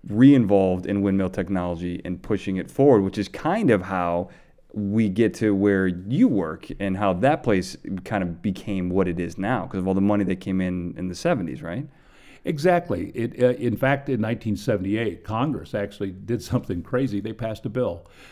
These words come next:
Speaker 2: that, and that they all could agree on that called perpa, and, uh, it pushed commercial power companies to begin finding energy from other sources and purchasing it.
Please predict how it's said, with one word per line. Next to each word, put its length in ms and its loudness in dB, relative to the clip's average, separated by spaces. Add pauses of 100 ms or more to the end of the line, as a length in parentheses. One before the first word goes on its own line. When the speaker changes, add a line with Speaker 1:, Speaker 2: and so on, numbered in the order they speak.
(220)
Speaker 2:
that, 440 -2 (100)
and 380 -2
that 140 -4
they 120 0
all 180 0
could 160 -4
agree 300 0
on 380 0
that 440 -2 (240)
called 300 -2
perpa, 440 0 (720)
and, 460 2
uh, 200 0
it 240 -2
pushed 480 2
commercial 340 -2
power 280 -2
companies 400 -6
to 80 -12
begin 380 -2 (160)
finding 580 -8 (1080)
energy 420 0
from 220 -8
other 160 -2
sources 640 -4
and 140 -10
purchasing 580 -6
it. 200 -20